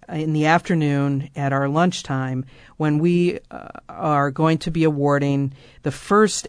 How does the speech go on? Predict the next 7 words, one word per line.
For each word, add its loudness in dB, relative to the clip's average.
annual 2
Changemaker -2
Award -2
to, 0
uh, -2
Gabby 0
Giffords. -8